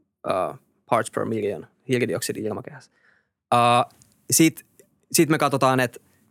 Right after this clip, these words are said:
kuusikymmentäkuusi viiva sata prosenttia on se todennäköisyys, että se on kaksi ja puoli viiva neljä astetta.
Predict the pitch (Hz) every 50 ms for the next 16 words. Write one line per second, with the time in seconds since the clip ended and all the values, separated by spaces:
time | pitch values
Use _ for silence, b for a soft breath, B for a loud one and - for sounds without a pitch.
0 | _ _ - - 170 160 - 160 143 - 165 160 147 - - 123 120 120 117 -
1 | 135 - 127 - - 110 107 113 107 107 - 110 113 110 117 104 131 131 127 123
2 | 113 95 - 117 117 110 110 113 - - 120 117 117 120 117 - 135 131 - -
3 | 123 - 123 123 117 101 101 98 104 98 101 101 98 - - _ _ - - 120
4 | 110 101 85 78 64 - - - - - _ _ _